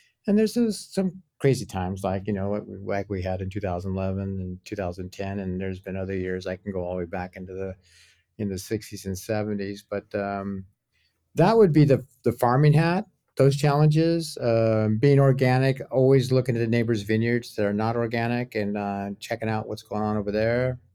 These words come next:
because typically, you know, you could be ahead of that game. But, you know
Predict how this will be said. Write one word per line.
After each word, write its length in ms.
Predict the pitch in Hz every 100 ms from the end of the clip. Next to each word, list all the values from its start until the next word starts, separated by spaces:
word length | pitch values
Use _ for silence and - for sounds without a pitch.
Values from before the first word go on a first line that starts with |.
| _ _ _ _
because 400 | 107 - 104 98
typically, 720 | - 113 110 104 107 101 101
you 160 | 104 104
know, 480 | 101 98 95 98 98 _ _ _ _ _ _ -
you 120 | 110
could 120 | 107
be 140 | 110 101
ahead 120 | 110
of 80 | 104
that 220 | 101 101
game. 560 | 98 104 123 147 151 -
But, 160 | 127 -
you 100 | 151
know 400 | 139 143 143